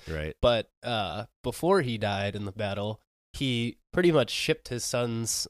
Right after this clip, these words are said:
Speaker 2: off to, like, this random clergyman and then moved to Canada. <laughs> And then,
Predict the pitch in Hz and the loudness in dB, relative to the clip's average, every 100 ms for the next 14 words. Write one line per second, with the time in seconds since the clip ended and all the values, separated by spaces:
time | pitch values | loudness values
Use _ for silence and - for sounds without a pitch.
0 | - 117 107 104 - - _ - - 104 | -2 0 0 -2 -10 -20 _ -10 -6 -4
1 | 104 101 - _ _ - 113 - 120 117 | -4 -6 -12 _ _ -10 -8 -2 0 0
2 | 117 117 117 _ _ _ _ - - 151 | 0 -2 -6 _ _ _ _ -14 2 4
3 | 147 123 113 113 117 - 123 117 117 113 | 4 2 0 0 -2 -2 -2 0 2 0
4 | 123 - - - _ _ 131 127 156 175 | -2 -8 -16 -20 _ _ -4 4 6 6
5 | - 190 170 202 151 123 135 - - - | 2 2 6 6 6 4 4 4 0 -8
6 | 202 175 180 170 | 0 2 2 2